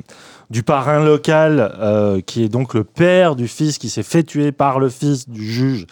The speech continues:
<laughs> euh, Michael Strang-, Cranston, qui, du coup, est absolument, ouais, c'est logique, ivre de colère et de vengeance, euh, mais s'engage entre les deux une espèce de tango, euh, voilà, de manipulation,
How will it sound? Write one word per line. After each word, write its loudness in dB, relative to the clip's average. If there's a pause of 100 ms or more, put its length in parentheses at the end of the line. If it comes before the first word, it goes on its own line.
(200)
<laughs> -4
euh, 4
Michael 2
Strang-, -2 (160)
Cranston, 0
qui, 2
du -2
coup, 0
est 2 (100)
absolument, -4
ouais, -14
c'est -12
logique, -2 (220)
ivre 0
de 0
colère 2
et -4
de -2
vengeance, 2 (600)
euh, 2
mais 4
s'engage 2
entre 0
les 4
deux 2
une 0
espèce -2
de 0
tango, 2
euh, 0
voilà, 4
de 2
manipulation, 0